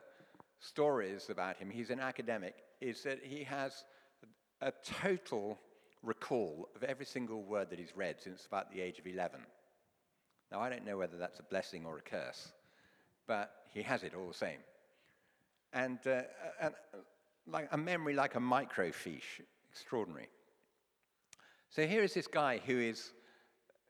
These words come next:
has an immense amount of knowledge, but listen to something he wrote in one of his books about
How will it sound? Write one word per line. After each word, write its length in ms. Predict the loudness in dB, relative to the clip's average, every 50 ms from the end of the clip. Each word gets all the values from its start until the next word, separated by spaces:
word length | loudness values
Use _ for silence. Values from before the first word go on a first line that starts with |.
| -20 -20 -20 _ _ _ -4
has 200 | -2 -2 0 2
an 120 | 0 0 -2 -2 0 2
immense 720 | 4 4 4 2 2 2 2 2 2 -2 -6 -8 -6 -6
amount 480 | -4 -2 0 0 0 0 0 0 -2 -4 -10 -6 -4
of 180 | -4 -4 -2 -6
knowledge, 720 | -6 -4 -2 0 0 0 0 -2 -4 -6 -6 -8 -10 -12 -12 -14 -20 _ _ _ _ _ _ _ _ _ _ _ _ _ _ _ _ _ _ _ _ _ _ _ _ _ _ _ _ _ _
but 100 | -10 -6
listen 300 | -6 -6 -6 -4 -6 -6
to 300 | -2 0 0 2 2 0 -2 -6 -14 -20 -20 -20 -20 -18 -18 -20 -20 -20 -20 -20 -20 _ _
something 380 | 2 4 4 4 6 4 2 2
he 80 | 2
wrote 300 | 6 6 6 6 6 2
in 140 | 0 2 4
one 140 | 4 4 4
of 80 | 2 0
his 160 | -4 -4 -2
books 340 | 2 2 2 2 0 -4 -2
about 320 | 0 2 2 2 0